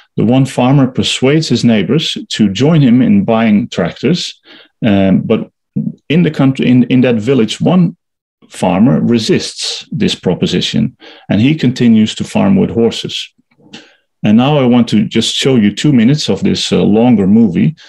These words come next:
to highlight how the tractor is presented as superior over the horse, and how this movie is an example of the modern mind, because the film focuses on one aspect only,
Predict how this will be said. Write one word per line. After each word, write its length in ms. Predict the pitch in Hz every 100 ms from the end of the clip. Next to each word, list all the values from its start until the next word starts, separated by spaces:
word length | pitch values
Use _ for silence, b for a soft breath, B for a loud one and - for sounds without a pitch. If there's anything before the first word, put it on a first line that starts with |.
| B B
to 120 | - 113
highlight 420 | 110 123 120 107
how 160 | 110 120
the 80 |
tractor 500 | 107 - 131 151 -
is 140 | 110 107
presented 640 | - 101 110 117 - 170 -
as 180 | 110
superior 640 | - - - 135 117 98 -
over 180 | 98 92
the 120 | -
horse, 440 | 113 151 208 - B B B _
and 160 | 110 110
how 160 | 120
this 240 | 113 120 139
movie 340 | 147 127 107
is 140 | 101
an 100 | 107
example 580 | 107 104 117 123 113 92
of 120 | 90
the 80 | -
modern 380 | 104 113 104 98
mind, 360 | 104 90 - - - B B B -
because 280 | 98 104 92
the 80 |
film 400 | 95 - 139 170
focuses 560 | - - 117 110 104 92
on 240 | - 95 -
one 300 | - 117 117
aspect 460 | 117 - - 92
only, 440 | 107 110 85 139